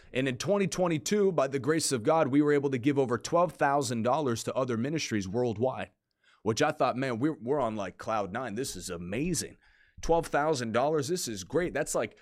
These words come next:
that's, that's one third of what came in the year before. That's amazing. I was so pumped.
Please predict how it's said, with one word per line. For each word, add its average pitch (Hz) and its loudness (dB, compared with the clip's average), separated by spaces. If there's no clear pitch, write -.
that's, 156 -2
that's 151 -2
one 151 2
third 180 4
of 113 -4
what 165 2
came 143 0
in 151 -2
the 131 0
year 143 4
before. - 0
That's - -2
amazing. 135 -2
I 160 2
was 139 2
so 185 2
pumped. - -4